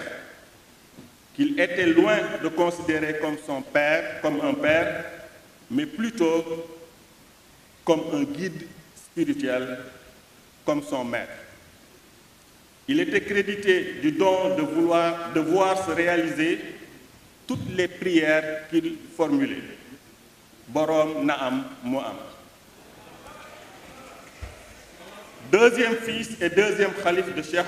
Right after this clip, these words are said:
Ahmadou Bamba, de mille neuf cent quarante-cinq à mille neuf cent soixante-huit, il a poursuivi et achevé les travaux de la grande mosquée de Touba, dont il eut l'insigne privilège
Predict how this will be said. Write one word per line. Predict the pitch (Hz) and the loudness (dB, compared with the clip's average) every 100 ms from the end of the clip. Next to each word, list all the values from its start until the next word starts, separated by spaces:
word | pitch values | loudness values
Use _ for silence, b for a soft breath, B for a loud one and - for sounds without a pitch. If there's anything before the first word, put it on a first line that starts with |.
| 175 | -2
Ahmadou | 151 160 151 143 | -4 -4 -4 -2
Bamba, | 151 151 107 - - - 110 | -2 0 -4 -6 -14 -14 -6
de | |
mille | 151 160 | -2 0
neuf | 165 160 | 0 -2
cent | 160 156 | -4 -2
quarante-cinq | 160 151 147 147 160 160 156 | 0 0 0 -2 -4 -4 -2
à | 143 | -2
mille | 139 | -2
neuf | 139 135 | -2 -6
cent | 147 143 | -6 -8
soixante-huit, | - 139 139 139 123 - - - - - - - - - - - - | -8 -8 -6 -6 -8 -8 -18 -20 -20 -20 -20 -20 -20 -20 -20 -20 -6
il | 143 160 | 2 2
a | 175 | 2
poursuivi | - 208 - 190 185 185 208 160 | 0 -6 -6 -8 -6 -4 -4 -2
et | 160 | 0
achevé | 175 - 165 170 165 | 0 0 0 2 0
les | 156 156 | -2 0
travaux | 156 151 156 | 0 0 0
de | 160 147 | 0 0
la | 139 | 0
grande | 147 151 139 | 0 0 0
mosquée | 143 147 151 | -2 -4 -6
de | 139 | -6
Touba, | 143 160 151 123 - - - - - - - - - - - - | -2 0 2 0 -2 -10 -14 -18 -20 -20 -20 -20 -20 -20 -20 -4
dont | 156 175 175 180 156 170 | 0 0 -2 -8 -8 -6
il | 156 127 | -4 -2
eut | |
l'insigne | 151 190 208 - 196 156 - | 0 0 -4 -8 -4 -4 -2
privilège | 156 147 143 139 135 135 | 2 4 4 2 0 -4